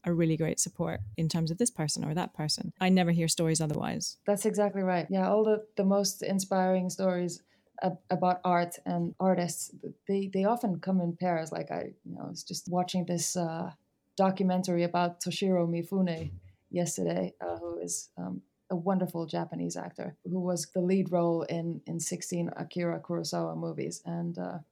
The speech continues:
Speaker 2: it's just incredible when, when you see that sort of magic happen in whatever field of art it is, incredibly compelling. And, uh, you can understand how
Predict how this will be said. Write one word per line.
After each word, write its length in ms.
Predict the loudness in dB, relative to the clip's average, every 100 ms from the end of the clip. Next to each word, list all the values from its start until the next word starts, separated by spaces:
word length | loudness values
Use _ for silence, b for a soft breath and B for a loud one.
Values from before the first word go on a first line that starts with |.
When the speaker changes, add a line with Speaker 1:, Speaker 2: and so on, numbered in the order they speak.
| -4
Speaker 2:
it's 180 | -2 0
just 260 | 0 0
incredible 680 | -2 0 4 4 4 -2 -2
when, 240 | -2 -4 -8
when 220 | -4 -2 0
you 120 | 0
see 340 | 0 0 0
that 260 | 2 0 -2 -6 -6
sort 240 | -2 -2 -2
of 100 | -2
magic 460 | -2 -2 -4 -8
happen 500 | -6 -6 -6 -6 -8 -10 _ _ _ _ _ 2
in 300 | 4 4 4
whatever 420 | 6 6 6 2
field 340 | 0 -2 0
of 140 | -2 -2
art 220 | -2 -2
it 140 | -4
is, 340 | -2 -2 -4 -2
incredibly 600 | 0 4 4 4 2 -2 -4
compelling. 560 | -2 0 0 -2 -10 -12 -10
And, 360 | -8 -8 -10 -14 -10
uh, 220 | -8 -8 -8
you 140 | -8 -4
can 140 | 0
understand 560 | 0 0 0 0 0 -2
how 400 | -4 -2 -2